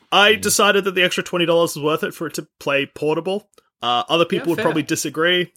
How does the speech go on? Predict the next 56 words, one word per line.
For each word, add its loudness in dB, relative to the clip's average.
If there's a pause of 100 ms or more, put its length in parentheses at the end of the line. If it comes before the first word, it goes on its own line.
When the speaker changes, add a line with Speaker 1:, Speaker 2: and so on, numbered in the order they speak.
(100)
Speaker 1:
That's -4
fine. -2 (720)
Hey, 0
you're 0
not 0
my -2
boss. -8 (140)
Unless -2
you're -4
Joel 0
Zammett, 0
Speaker 3:
Yeah. -6
Speaker 1:
in -6
which -4
case, -4
yes, -4
you -8
Speaker 3:
<laughs> -4
Then 0
Speaker 1:
are. -14
Speaker 3:
you -2
are. -6
Speaker 1:
Yeah. -2 (320)
Speaker 2:
Yeah, -12
Speaker 1:
Uh, -8
Speaker 2:
then -2
I'd -2
be -6
encouraging -6
you. -8
No, -4
no, -6
no, -10
no, -6
no, -8
no, -10
no. -4
What -4
you -8
want -6
is -8
on -10
the -4
game -6
store. 0 (100)
Speaker 1:
<laughs> -8
Speaker 2:
You 2
get -14
to -12
pay, -6
pay -4
an -6
extra -6
thirty -6
dollars. -2
Speaker 1:
Yeah. -2